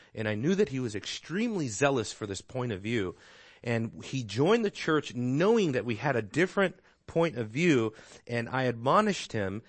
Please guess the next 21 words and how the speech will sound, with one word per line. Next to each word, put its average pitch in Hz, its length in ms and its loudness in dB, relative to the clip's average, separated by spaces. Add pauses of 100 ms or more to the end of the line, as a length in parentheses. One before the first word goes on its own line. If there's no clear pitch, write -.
(160)
before 160 400 2
he 143 140 -6
joined 202 380 2
our 110 120 4
church. 107 360 -2
I 113 60 -4
said, 113 320 -2
"Brother, 135 300 4 (260)
I 113 80 0
just 165 280 -2
wanna 151 360 -2
underst-, - 500 -8
I 107 120 -4
just 151 180 -8
wanna 147 180 -2
make 123 140 -4
sure - 160 -4
we 117 80 2
have 110 100 2
an 101 60 -2
understanding 104 580 -4